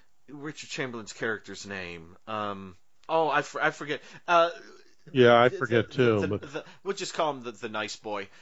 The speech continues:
Speaker 1: Um, so,
Speaker 2: yeah,
Speaker 1: so,
Speaker 2: I,
Speaker 1: so, so,
Speaker 2: I
Speaker 1: so,
Speaker 2: had Kildare written in my notes, but
Speaker 1: yes, I,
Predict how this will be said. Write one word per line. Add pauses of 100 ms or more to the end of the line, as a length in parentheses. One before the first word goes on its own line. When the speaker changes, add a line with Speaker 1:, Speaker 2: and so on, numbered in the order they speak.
(180)
Speaker 1:
Um, (260)
so,
Speaker 2:
yeah,
Speaker 1:
so,
Speaker 2:
I,
Speaker 1:
so,
so,
Speaker 2:
I
Speaker 1:
so,
Speaker 2:
had
Kildare
written
in
my
notes,
but (220)
Speaker 1:
yes,
I,